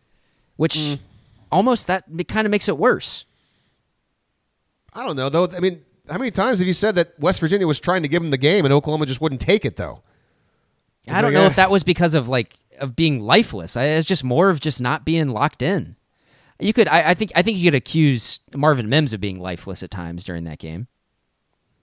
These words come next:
Speaker 2: Goodness. Man, what's going on with him? He's,
Speaker 1: But I
Speaker 2: he's
Speaker 1: thought
Speaker 2: on
Speaker 1: that
Speaker 2: pace to be back next year.
Speaker 1: Uh, he,
Speaker 2: I don't
Speaker 1: he's,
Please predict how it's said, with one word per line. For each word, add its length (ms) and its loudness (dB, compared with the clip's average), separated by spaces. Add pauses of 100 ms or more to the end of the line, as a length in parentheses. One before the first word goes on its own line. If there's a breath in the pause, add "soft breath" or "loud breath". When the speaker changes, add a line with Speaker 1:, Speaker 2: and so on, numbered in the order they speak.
(480)
Speaker 2:
Goodness. 540 -12 (640)
Man, 320 -10 (1000)
what's 140 -4
going 200 -2
on 140 0
with 120 -2
him? 360 -2 (1040)
He's, 380 -4
Speaker 1:
But 100 -6
I 80 0
Speaker 2:
he's 80 2
Speaker 1:
thought 100 6
Speaker 2:
on 60 8
Speaker 1:
that 80 8
Speaker 2:
pace 180 6
to 80 -2
be 80 4
back 220 6
next 280 0
year. 260 0 (400)
Speaker 1:
Uh, 140 10
he, 140 8
Speaker 2:
I 20 6
don't 160 -6
Speaker 1:
he's, 340 2